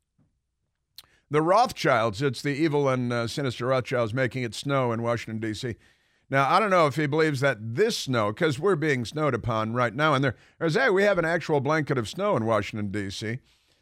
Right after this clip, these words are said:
And, uh, we have the March for Life on the National Mall today, the annual March for Life. And, uh, that means good people will be showing up, and the left will be having some sort of a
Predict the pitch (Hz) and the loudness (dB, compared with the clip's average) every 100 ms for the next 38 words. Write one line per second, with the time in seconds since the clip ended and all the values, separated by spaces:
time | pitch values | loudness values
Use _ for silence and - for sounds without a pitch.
0 | _ _ - 139 143 139 135 139 139 160 | _ _ -2 2 2 2 2 4 4 4
1 | 190 147 143 175 175 - 160 139 135 247 | 2 2 2 2 0 -2 0 0 2 0
2 | 113 92 - 143 127 123 139 143 131 127 | 0 -6 -6 -2 0 0 0 0 -2 -2
3 | 117 135 180 170 131 120 113 117 - 151 | -2 0 0 0 2 2 0 -4 -4 -2
4 | 160 131 120 110 113 135 139 127 - 113 | 0 0 0 0 -2 -2 -2 -2 -6 -4
5 | 123 143 120 - _ _ _ _ - 135 | 0 2 2 -4 _ _ _ _ -10 -2
6 | 139 143 135 135 139 165 170 165 135 107 | 0 2 2 4 4 4 4 2 0 2
7 | 202 151 156 135 131 117 123 120 139 120 | 2 2 0 0 0 0 -2 -2 -2 -2
8 | 120 123 127 117 117 139 139 - 120 107 | 0 -2 -2 -2 0 2 0 0 -4 -4
9 | - - _ 117 127 120 117 101 131 117 | -8 -20 _ -2 2 2 0 -2 -4 -2
10 | 135 120 113 | -2 0 -2